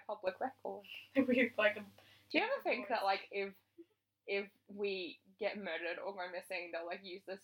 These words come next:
Speaker 1: audio on, like, a documentary snippet about us?
Speaker 2: I really, yeah.
Speaker 1: Does that
Speaker 2: Yeah.
Speaker 1: scare you?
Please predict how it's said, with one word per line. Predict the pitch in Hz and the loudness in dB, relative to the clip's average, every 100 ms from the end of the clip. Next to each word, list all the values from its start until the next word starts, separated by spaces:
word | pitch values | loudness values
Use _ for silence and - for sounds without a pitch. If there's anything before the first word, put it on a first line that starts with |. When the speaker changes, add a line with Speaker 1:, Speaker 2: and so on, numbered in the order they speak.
| - | -10
Speaker 1:
audio | 190 180 180 | -8 -4 -2
on, | 180 185 170 | 0 -2 -4
like, | 180 - | -10 -8
a | 185 _ - | -12 _ -12
documentary | 175 - - - - | -12 -12 -16 -14 -14
snippet | 226 226 247 | -14 -12 -8
about | 233 240 | -4 0
us? | 277 | 2
Speaker 2:
I | 330 539 | 2 0
really, | 359 294 277 | 0 0 0
yeah. | 240 247 - - - - - _ _ - | 4 4 4 0 -10 -20 -20 _ _ -4
Speaker 1:
Does | 240 | 4
that | 254 | 4
Speaker 2:
Yeah. | - | 4
Speaker 1:
scare | 262 196 | 2 6
you? | 320 427 | 8 6